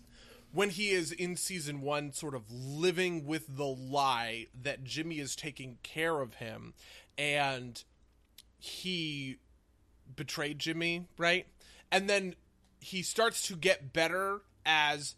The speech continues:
he becomes more, and be-, as he becomes kinda, like, more honest with Jimmy and kind of his, like, loathing. But then that final lie that he tells at the end of season three, where he goes, "I never much cared about you," that's the thing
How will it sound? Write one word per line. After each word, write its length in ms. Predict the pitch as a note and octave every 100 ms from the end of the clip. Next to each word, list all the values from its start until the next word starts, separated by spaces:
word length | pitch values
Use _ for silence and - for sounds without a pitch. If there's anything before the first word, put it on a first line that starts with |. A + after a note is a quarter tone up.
| _
he 240 | - E3+
becomes 500 | D3+ E3 - F3 C#3+
more, 400 | C#3+ D#3 D3+ C#3+ -
and 200 | C3+ - - B2
be-, 200 | D#3 -
as 120 | D#3+
he 40 |
becomes 260 | E3 F3 D#3
kinda, 160 | - D3+
like, 160 | C3 C3
more 200 | C3+ -
honest 380 | A2 B2 D#3 -
with 100 | F3
Jimmy 320 | - F#3+ F#3+
and 80 | D3
kind 220 | - C#3+
of 60 | C3
his, 180 | A#2+ A#2+
like, 180 | A#2+ - - - _ A#2
loathing. 500 | C#3 F3+ G#3 D4 D#4 - -
But 80 | -
then 140 | G3+ G3
that 200 | F#3+ E3
final 360 | - A#3+ A3+
lie 220 | G#3 G#3 G3
that 120 | E3+
he 120 | F3
tells 280 | - G3+ F#3
at 80 | D#3+
the 140 | D#3+
end 160 | F#3 F3+
of 160 | D#3
season 380 | - E3+ D3 C#3
three, 640 | - E3+ B3+ F#3+ B2+ A#2 - - -
where 140 | D#3 E3+
he 160 | D#3+
goes, 640 | D#3 E3 D3+ C#3 C3 - - _ _
"I 80 | D3
never 220 | D#3 D3
much 200 | C#3 C3
cared 280 | - F#3 F#3
about 340 | C#3+ C3+ G#2 A#2
you," 320 | A#2 A2+ A#2+ - - -
that's 260 | G3 G#3+ -
the 100 | F#3
thing 340 | F#3 E3+